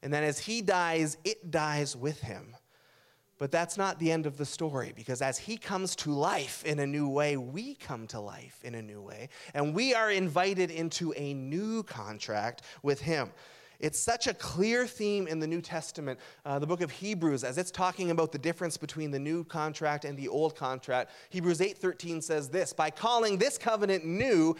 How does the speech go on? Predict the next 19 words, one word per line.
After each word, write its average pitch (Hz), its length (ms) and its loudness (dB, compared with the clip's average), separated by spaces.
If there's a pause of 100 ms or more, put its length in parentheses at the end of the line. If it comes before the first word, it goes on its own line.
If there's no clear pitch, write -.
(100)
he 190 160 0
has 196 160 4
made 196 180 2
the 185 80 2
first 226 400 2
one 196 300 4 (160)
obsolete. 233 1120 4 (1500)
And 170 180 4
what 202 160 6
is 196 120 2 (120)
obsolete 226 800 4
and 170 220 0
outdated 185 720 4
will 151 180 4
soon 196 440 4
disappear." 160 760 2 (500)
Oh 156 300 -2
my 104 240 -6
goodness. 127 600 -16